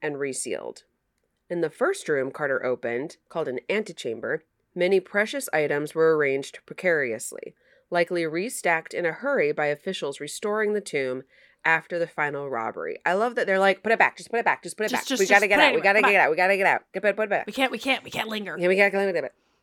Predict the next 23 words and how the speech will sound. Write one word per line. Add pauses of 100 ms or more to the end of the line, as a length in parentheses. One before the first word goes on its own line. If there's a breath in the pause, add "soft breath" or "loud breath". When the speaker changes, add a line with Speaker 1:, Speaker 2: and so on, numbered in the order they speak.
(140)
Speaker 1:
The
grandeur
of
the
contents
were
nonetheless
far
beyond
Carter's
expectations. (140)
Upon
his
first
glance
into
the
room,
he
declared
it,
quote, (960)
"Wonderful."